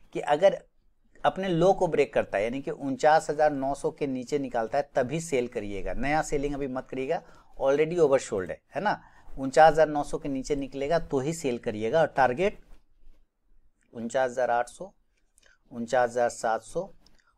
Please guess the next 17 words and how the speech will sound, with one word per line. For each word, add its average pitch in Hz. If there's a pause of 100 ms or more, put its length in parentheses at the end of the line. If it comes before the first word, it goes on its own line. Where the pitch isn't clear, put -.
और 117
finally 131
उनचास 120
हज़ार 120 (120)
पाँच 104
सौ 101
वाला 92
टारगेट। 87 (420)
देखिए 131
फिबोनाची 147
का 151
लेवल 143
आ 131
रहा 139
है 143
उनचास 131
हज़ार 127